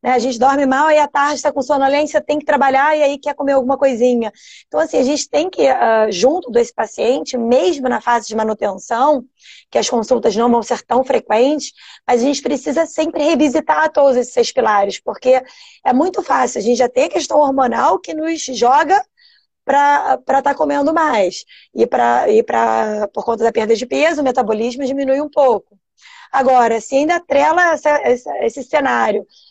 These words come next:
a uma microbiota desequilibrada, né? Ah, com ingestão de alimentos processados, enfim, excesso de carnes e outras questões.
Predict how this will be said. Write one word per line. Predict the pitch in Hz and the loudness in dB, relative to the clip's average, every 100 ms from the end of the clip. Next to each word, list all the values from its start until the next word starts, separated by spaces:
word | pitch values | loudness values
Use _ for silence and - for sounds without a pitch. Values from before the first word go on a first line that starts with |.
| _ | _
a | 254 240 233 | -2 2 2
uma | 240 | 2
microbiota | 240 247 262 247 254 247 294 320 320 | 2 2 0 2 4 4 2 0 -6
desequilibrada, | 311 311 311 320 302 262 226 190 185 - _ _ - | -6 -6 -6 0 2 2 0 -2 -4 -6 _ _ -10
né? | 208 220 | -4 0
Ah, | 240 269 - 226 226 220 208 | 0 0 0 0 2 2 0
com | 208 214 240 | 0 0 0
ingestão | 220 196 226 208 | -2 -4 -8 -4
de | 208 | -4
alimentos | 202 208 - | -4 -6 -8
processados, | - - - - - - 277 254 208 196 | -8 -8 -8 -6 -2 0 2 0 -2 -6
enfim, | 262 254 117 107 | -6 -4 -6 -4
excesso | 101 - 202 - | -6 -6 -10 -10
de | - | -12
carnes | 208 - 226 208 208 196 | -6 -2 -2 -4 -8 -6
e | |
outras | 202 190 185 | -8 -8 -12
questões. | - 185 - - | -10 -8 -6 -6